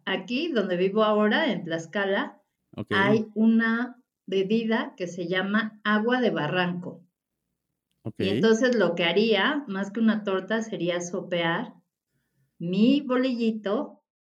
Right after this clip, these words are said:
Speaker 1: con, eh, con agua de barranco. Y ya después,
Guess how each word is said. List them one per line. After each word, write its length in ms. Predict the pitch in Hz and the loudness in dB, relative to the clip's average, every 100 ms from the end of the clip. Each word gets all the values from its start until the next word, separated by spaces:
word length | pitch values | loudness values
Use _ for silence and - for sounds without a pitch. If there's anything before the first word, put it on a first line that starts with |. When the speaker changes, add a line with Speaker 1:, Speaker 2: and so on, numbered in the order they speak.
| _ _ _ _ | _ _ _ _
Speaker 1:
con, 600 | 190 180 185 226 226 - | 0 2 2 0 -2 -8
eh, 600 | 180 170 165 156 151 151 - | -8 -4 -4 -6 -10 -10 -4
con 180 | 180 | 0
agua 240 | 190 202 220 | 0 2 4
de 120 | 202 | 4
barranco. 640 | 156 147 170 170 - - _ _ _ _ _ _ _ _ _ | 2 -2 -2 -2 -8 -16 _ _ _ _ _ _ _ _ _
Y 180 | 185 175 | -8 0
ya 140 | 196 | 4
después, 540 | 202 208 - 214 220 | 4 2 2 2 2